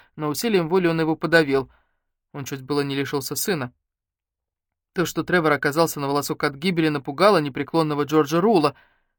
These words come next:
Теперь он боялся снова потерять сына, хоть и не в физическом смысле. Он осознавал, что так и случится, стоит ему лишь попытаться указывать Тревору, что делать. "И где же ты планируешь начать?"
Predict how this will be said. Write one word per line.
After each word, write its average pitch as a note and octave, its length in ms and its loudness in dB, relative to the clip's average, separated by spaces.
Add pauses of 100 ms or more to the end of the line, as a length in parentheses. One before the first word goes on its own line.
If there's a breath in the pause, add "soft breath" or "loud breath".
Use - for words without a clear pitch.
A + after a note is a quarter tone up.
Теперь D#3+ 260 -4
он C#3 100 -4
боялся D3 360 -2
снова D3+ 260 -4
потерять C#3 460 -4
сына, D3+ 520 0 (300)
хоть C#3+ 220 -10
и C3+ 40 -8
не C#3 220 -8
в - 60 -18
физическом C#3 600 -10
смысле. B2 480 -10 (440)
Он A3+ 120 0
осознавал, F#3+ 760 4 (200)
что C#3+ 400 -6
так D#3 220 -2
и D3+ 40 -6
случится, D#3 520 -2
стоит D3+ 280 -2
ему D#3 160 -2
лишь D#3 240 -2
попытаться D#3 580 -4
указывать D3+ 500 -2
Тревору, D#3 340 2
что E3 220 -8
делать. B2 440 -8 (1800)
"И B2 540 -6
где C3 400 -12
же C3 120 -10
ты C3 240 -12
планируешь C3 540 -8
начать?" B2 440 -2